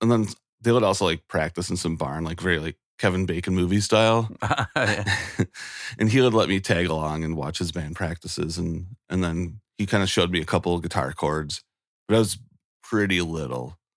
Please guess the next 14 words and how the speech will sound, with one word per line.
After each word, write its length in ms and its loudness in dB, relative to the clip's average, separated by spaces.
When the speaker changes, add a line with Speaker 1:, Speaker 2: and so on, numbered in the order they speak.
Speaker 1:
so 160 -2
I, 40 0
I 40 -10
didn't 200 -6
pick 180 -4
it 60 -4
up. 140 -4
Speaker 2:
What, 220 -4
what 220 2
kind 200 2
of 40 2
music 380 0
were 140 0
they 280 0